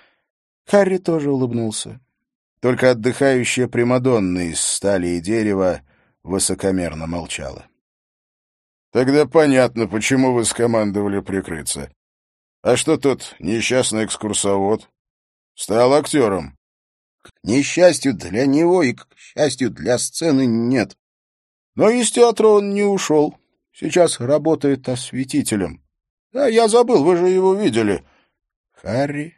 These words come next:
незаметно принюхался. Под ногами звякнули цепи. «Да чего же жарко?» «Да,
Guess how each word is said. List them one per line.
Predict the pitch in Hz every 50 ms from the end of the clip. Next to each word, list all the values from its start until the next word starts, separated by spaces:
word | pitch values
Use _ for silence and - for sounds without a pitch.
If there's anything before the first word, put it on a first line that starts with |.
| _ -
незаметно | - 113 113 120 117 107 107 107 101 98 98 101 101 _ - 95 95 95 92 92 101 - _ _
принюхался. | - 85 87 87 85 82 78 71 62 57 - 71 62 60 - - - - - _ _ _ _ _ _ _ _ _ _ _ _
Под | 85 87
ногами | 90 90 95 98 117 131 123 117 110
звякнули | 104 85 85 101 110 107 98 - 90 87 82 78 73
цепи. | 71 - - - - 98 117 120 117 110 - 87 85 76 _ _ _ _ _ _ _ _ _ _ _ _ _ _ _ _ _ _ _ _ _ _ _ _
«Да | - 87 87
чего | 82 - - 95 104 120 120 117
же | 110 101 104 98
жарко?» | 95 95 92 82 76 76 - - - - 62 - - - _ _ _ _ _ _ _ _ _ -
«Да, | - 87 98 107 117 120 127